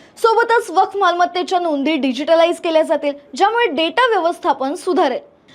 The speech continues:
वक्फ बोर्डाच्या पूर्वीच्या काही अनावश्यक तरतुदी काढून टाकल्या जातील आणि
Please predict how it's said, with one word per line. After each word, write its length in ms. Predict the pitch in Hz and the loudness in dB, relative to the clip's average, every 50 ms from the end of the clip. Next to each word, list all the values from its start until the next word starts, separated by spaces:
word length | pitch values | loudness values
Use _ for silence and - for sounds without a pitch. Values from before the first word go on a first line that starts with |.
| - - - - - 302 | -20 -18 -16 -10 -4 0
वक्फ 200 | 403 480 508 453 | 0 0 0 0
बोर्डाच्या 480 | 370 392 440 427 415 403 415 403 415 427 | 0 0 2 4 4 2 2 0 -4 -4
पूर्वीच्या 480 | 427 427 370 320 302 330 320 - 370 | -2 -2 -2 -2 -2 -4 -4 -4 -2
काही 200 | 349 339 339 349 | -2 -2 0 0
अनावश्यक 520 | 349 320 294 285 294 302 311 302 - 339 339 - - | 0 0 2 2 2 0 0 -2 -4 -8 -6 0 0
तरतुदी 340 | 285 262 254 294 294 311 339 | 0 0 0 -4 -4 -6 -4
काढून 440 | - - 262 240 247 254 403 494 | 0 0 0 0 0 -4 -4 -2
टाकल्या 320 | 494 440 403 415 349 320 311 | 0 0 0 2 0 0 0
जातील 440 | 269 285 - - - 220 240 262 330 349 - - - | 0 0 -2 -4 -4 -8 -8 -8 -8 -8 -10 -8 -4
आणि 120 | - - | -4 -4